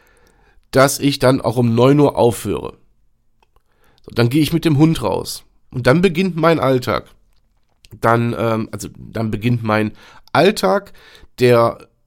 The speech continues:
wirklich nur mit meinem Privaten zu tun hat.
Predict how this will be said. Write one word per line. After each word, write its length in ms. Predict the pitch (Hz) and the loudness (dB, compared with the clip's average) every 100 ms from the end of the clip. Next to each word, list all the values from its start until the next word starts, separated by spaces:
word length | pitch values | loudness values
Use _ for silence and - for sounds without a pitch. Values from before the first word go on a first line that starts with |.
| _ | _
wirklich 640 | 131 113 123 151 156 123 | -14 -4 -2 0 -2 -4
nur 180 | 139 151 | 2 4
mit 100 | 143 | 6
meinem 180 | 135 135 | 4 2
Privaten 460 | - 120 143 - 110 | 2 2 2 0 -12
zu 120 | 95 | -10
tun 260 | 95 87 | -10 -8
hat. 260 | 65 - | -8 -12